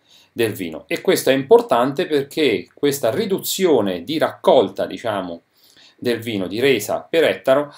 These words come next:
serve per migliorare le qualità organolettiche, le qualità,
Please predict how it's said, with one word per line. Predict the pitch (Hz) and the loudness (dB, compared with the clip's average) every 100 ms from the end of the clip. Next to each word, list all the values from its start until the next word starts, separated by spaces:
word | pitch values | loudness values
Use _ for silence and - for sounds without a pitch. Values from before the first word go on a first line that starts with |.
| - | -6
serve | - 180 180 180 214 214 - | 4 4 4 2 0 0 -4
per | - 135 | 0 0
migliorare | 123 196 208 208 101 87 95 | 0 -2 2 2 2 0 -4
le | 113 | -6
qualità | 117 127 135 90 - _ - | -2 -2 -2 -4 -6 _ -2
organolettiche, | 196 170 156 147 127 92 - 104 101 | 2 2 2 0 0 -2 -8 -6 -4
le | 101 | -6
qualità, | 107 113 120 135 95 | -6 -6 -2 -2 -2